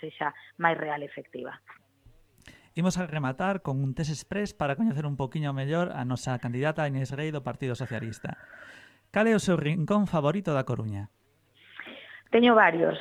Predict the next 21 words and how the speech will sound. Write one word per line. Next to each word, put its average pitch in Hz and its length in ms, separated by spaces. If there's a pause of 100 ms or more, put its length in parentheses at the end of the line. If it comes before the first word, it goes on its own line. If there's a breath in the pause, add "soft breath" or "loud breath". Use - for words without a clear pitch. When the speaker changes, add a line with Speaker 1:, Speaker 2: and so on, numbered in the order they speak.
Speaker 1:
a 175 80
verdade 196 340
é 196 60
que 202 80
teño 196 240
varios, 220 320
pero 175 400
como 175 240 (400)
teño 208 240
que 208 80
elixir 208 400
un, 226 160
pois, 190 320
eh, 165 720 (480 soft breath)
a 185 160
Cidade 196 240
Bella, 143 480
a 165 160
Cidade 165 320
Bella, 170 480
o 165 80